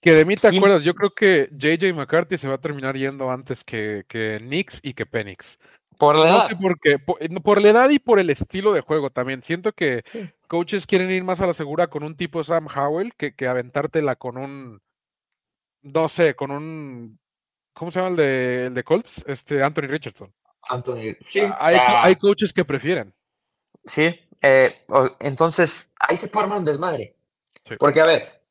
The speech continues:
Speaker 2: antes de irnos, porque ya se nos está alargando,
Speaker 1: <laughs>
Speaker 2: no creo que tú me digas hoy que no ves que al día de hoy yo creo que Las Vegas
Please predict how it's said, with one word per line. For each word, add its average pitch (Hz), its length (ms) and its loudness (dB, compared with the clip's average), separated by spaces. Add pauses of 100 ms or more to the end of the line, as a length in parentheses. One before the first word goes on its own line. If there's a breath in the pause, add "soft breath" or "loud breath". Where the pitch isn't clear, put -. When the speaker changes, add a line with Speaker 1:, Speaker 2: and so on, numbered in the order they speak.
(240)
Speaker 2:
antes 151 360 2
de 139 100 4
irnos, 165 340 2
porque 131 280 -2
ya 135 80 4
se 139 100 -4
nos 120 160 -6
está 120 200 0
alargando, 127 580 2 (400)
Speaker 1:
<laughs> - 360 -16
Speaker 2:
no 170 260 0
creo 196 240 4
que 165 120 4
tú 165 200 -2
me 156 120 2
digas 151 300 4
hoy 160 200 2
que 135 160 0
no 139 160 0
ves 143 360 2 (800)
que 139 80 2
al 127 240 4
día 160 220 4
de 151 100 6
hoy 156 300 4
yo 151 160 2
creo 151 180 2
que - 220 -2 (880)
Las 120 320 2
Vegas 190 580 0